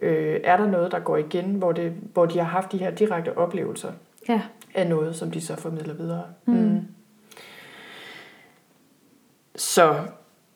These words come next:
Speaker 1: hvis vi sådan spoler frem til i dag, så bliver jeg lidt nysgerrig også, øh, i forhold til, hvordan det her fylder i dit liv. Altså på sådan et helt konkret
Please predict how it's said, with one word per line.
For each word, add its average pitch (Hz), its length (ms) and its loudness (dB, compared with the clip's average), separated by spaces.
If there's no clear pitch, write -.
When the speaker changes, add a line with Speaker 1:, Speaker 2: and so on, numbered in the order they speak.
Speaker 1:
hvis 254 280 4
vi 247 60 0
sådan 240 180 2
spoler 202 300 6
frem 214 300 4
til 165 540 2
i 165 40 -6
dag, 254 560 4
så - 220 2
bliver 233 160 6
jeg 214 140 6
lidt 254 180 4
nysgerrig 240 460 0
også, 214 320 2
øh, 175 240 4
i 196 140 0
forhold 214 300 2
til, 220 120 0
hvordan 208 360 2
det 233 100 4
her 214 240 2
fylder 233 360 -2
i 208 60 2
dit 180 180 -4
liv. 214 200 4
Altså 180 220 0
på 208 80 0
sådan 233 220 0
et 220 60 -2
helt 220 260 0
konkret 202 480 -2